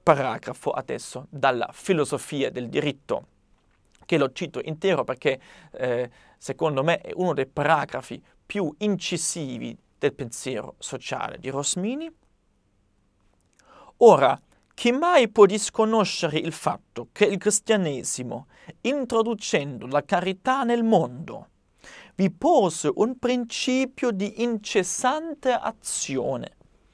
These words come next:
e che egli ha così immensamente aumentata e perpetuata l'attività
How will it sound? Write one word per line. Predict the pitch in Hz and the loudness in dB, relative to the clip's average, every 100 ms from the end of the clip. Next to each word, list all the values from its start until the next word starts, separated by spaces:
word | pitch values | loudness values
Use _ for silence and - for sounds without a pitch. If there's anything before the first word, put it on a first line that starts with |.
| - - - - | -20 -20 -12 4
e | 196 | 4
che | 202 226 | 8 10
egli | 220 196 135 131 - | 10 10 6 2 4
ha | 160 | 4
così | - 214 202 - 202 131 - _ _ | 4 2 2 0 -2 -2 -8 _ _
immensamente | 233 262 254 247 247 247 240 240 220 135 139 147 | -2 0 0 2 4 4 4 4 2 0 -2 -2
aumentata | - 165 165 160 160 - 320 294 160 - 147 | 6 6 6 0 -2 2 6 6 4 2 -2
e | - | -2
perpetuata | 160 - 208 - 208 202 - 180 208 240 247 - 226 233 _ _ - | -2 2 0 2 -2 -2 -2 4 4 4 -2 2 2 2 _ _ 0
l'attività | 208 247 - 214 185 170 208 220 | 2 2 0 -2 -2 2 4 4